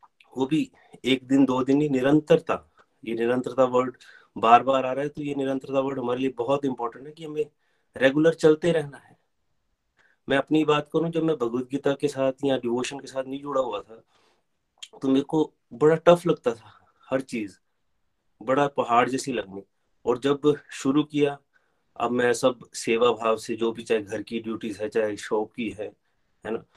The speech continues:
लोगों की चाहे हेल्प करनी है, तो ये सेवा समझ के कि मैं एक माध्यम हूँ, मैं नहीं कुछ कर पा रहा हूँ, ये मगर डिवोशन के साथ जुड़ के ही मैं सब कुछ कर पा रहा हूँ।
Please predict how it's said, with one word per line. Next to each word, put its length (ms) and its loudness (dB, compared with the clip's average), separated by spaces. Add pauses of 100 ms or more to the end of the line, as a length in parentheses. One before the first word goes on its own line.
(200)
लोगों 360 0
की 160 -8
चाहे 160 4
हेल्प 300 -2
करनी 340 0
है, 320 -12 (500)
तो 100 -2
ये 300 2 (360)
सेवा 340 6
समझ 380 2
के 200 -10 (100)
कि 80 -6
मैं 180 0
एक 100 -12
माध्यम 380 0
हूँ, 200 -18 (260)
मैं 140 4
नहीं 100 2
कुछ 180 -2
कर 280 -2
पा 180 -4
रहा 100 -2
हूँ, 80 0
ये 180 -4
मगर 200 0 (440)
डिवोशन 420 0
के 100 0
साथ 180 2
जुड़ 200 -2
के 120 2
ही 80 4
मैं 80 4
सब 180 -6
कुछ 180 -6
कर 120 -8
पा 140 -14
रहा 100 -18
हूँ। 80 -20